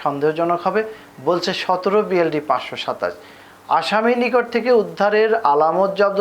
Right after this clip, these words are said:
তালিকায় সাক্ষীর দ্বারা প্রমাণিত না হলেও মামলাটি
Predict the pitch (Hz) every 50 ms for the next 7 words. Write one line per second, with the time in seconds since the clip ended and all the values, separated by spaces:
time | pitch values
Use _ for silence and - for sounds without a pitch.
0 | 196 196 208 202 202 202 - 214 214 214 - - - - - - - - - -
1 | 175 170 - - 226 208 180 208 202 202 196 196 - 170 170 170 170 175 175 170
2 | - 175 170 170 - - - - - 131 143 147 151 156 180 185 202 247 285 -
3 | - - - - - - 139 139 139 139 135 131 -